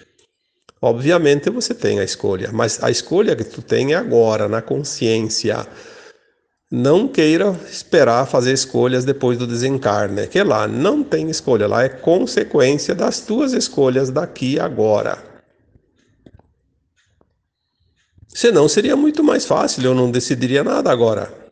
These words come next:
Eu tenho a consciência ainda limitada, depois do desencarne a minha consciência se expande,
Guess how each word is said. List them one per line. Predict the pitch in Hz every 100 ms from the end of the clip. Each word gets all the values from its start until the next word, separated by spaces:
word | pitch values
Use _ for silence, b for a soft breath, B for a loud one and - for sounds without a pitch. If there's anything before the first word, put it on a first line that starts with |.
| -
Eu | 170
tenho | 170 123
a | 110
consciência | 113 - 104 -
ainda | 107 104
limitada, | 104 110 120 151 240 190
depois | 120 - 120
do | 113
desencarne | 107 110 113 131 175
a | 160
minha | 135
consciência | 131 117 - 117 107 107
se | 117
expande, | - - 170 226 277